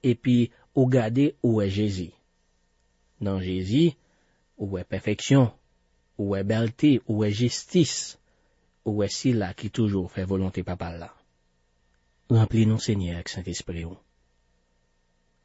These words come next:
Se li ki pèmèt nou tande, se li ki pèmèt nou konprann, se li ki revele nou, panse ou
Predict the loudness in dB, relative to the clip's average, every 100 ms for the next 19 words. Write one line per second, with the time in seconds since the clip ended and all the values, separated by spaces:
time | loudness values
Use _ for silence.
0 | _ 2 4 4 2 0 -2 -2 -4 -4
1 | -4 -4 -8 -14 -6 -2 0 0 -2 -2
2 | -4 -6 -4 -4 -6 -14 -14 -20 _ _
3 | _ _ _ -6 4 6 6 4 2 4
4 | 4 4 2 0 -2 -2 -4 -4 -4 -2
5 | -4